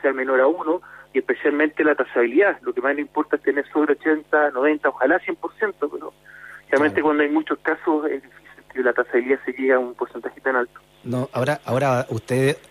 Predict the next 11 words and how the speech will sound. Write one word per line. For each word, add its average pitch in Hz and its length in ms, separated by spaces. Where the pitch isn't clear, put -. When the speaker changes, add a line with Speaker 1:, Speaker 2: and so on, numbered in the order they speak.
Speaker 2:
eh, 113 560
alcalde, 135 440
que 120 100
además, 123 400
como 117 160
dice 131 200
usted, 123 180
es 117 80
doctor 123 420
y 131 80
explica 156 600